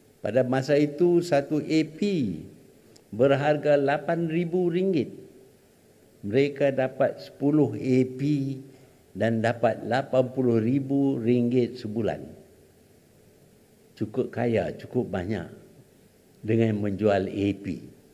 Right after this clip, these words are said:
Kerana tak ada modal yang terlibat. Dapat percuma, jual dengan harga yang tinggi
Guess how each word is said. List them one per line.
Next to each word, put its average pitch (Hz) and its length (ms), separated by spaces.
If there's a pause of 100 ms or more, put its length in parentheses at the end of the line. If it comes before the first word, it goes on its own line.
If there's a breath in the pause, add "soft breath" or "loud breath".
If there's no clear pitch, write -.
(260)
Kerana 165 360
tak 165 240
ada 170 80
modal 156 440
yang 147 200
terlibat. 180 480 (1400)
Dapat - 400
percuma, 165 480 (480)
jual 135 320
dengan 120 240
harga 113 320
yang 98 240
tinggi 175 440